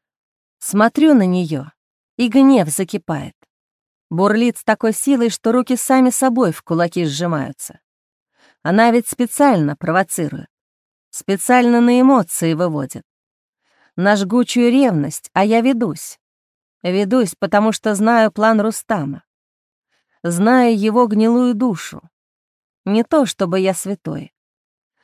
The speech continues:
но все же решил притормозить и остепениться. Брат всегда останется тем, кем всегда был. Наглым и бездушным мажором. Такими нас воспитали. И я никогда не задумывался над тем,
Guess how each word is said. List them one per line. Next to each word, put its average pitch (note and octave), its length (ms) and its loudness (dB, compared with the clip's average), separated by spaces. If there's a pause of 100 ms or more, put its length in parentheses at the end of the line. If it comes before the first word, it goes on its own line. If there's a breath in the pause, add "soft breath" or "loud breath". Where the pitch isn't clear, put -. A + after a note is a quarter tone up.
(180)
но G3+ 120 -2
все B3+ 240 0
же A3+ 140 0
решил A3+ 400 0
притормозить A3 800 -2
и G#3+ 80 -4
остепениться. A3 1000 -4 (960)
Брат G3 500 -2 (280)
всегда G#3+ 480 0
останется F#3+ 600 -2
тем, F#3+ 380 -2
кем F#3+ 280 -4
всегда F#3 380 -4
был. D#3+ 280 -8 (840 soft breath)
Наглым F3+ 540 0
и G3+ 140 -2
бездушным G#3+ 600 -2
мажором. F3+ 600 -2 (760)
Такими B3+ 420 2
нас A#3+ 300 0
воспитали. F3+ 720 -8 (920)
И F#3 100 0
я A#3 160 4
никогда C4 520 2
не E3+ 140 0
задумывался F#3+ 680 0
над G3 220 -2
тем, B3+ 320 0